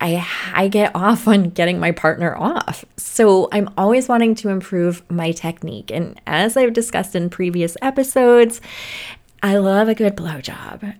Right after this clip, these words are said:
and I always wanna get better at them. And so I had seen a technique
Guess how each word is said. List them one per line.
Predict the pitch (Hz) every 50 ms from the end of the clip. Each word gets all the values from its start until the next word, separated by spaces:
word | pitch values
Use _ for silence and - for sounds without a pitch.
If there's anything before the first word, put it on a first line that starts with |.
| _ _ -
and | 202 185 185 180 175 175 170 165 135 - - _ _
I | - 190 190
always | 185 185 190 202 196
wanna | 214 233 226
get | 226 233 - - - _
better | 180 160 160 - - - - - - - - -
at | 160 151 135 -
them. | - - - - 71 - 196 196 - - - - - - _ _
And | - 220 233 240
so | 240 - - 294 294 320
I | 320
had | 320 339 320 -
seen | - - - 226 247 311 349
a | 381 381
technique | - - 226 233 233 - 185 180 202 226 202 - - -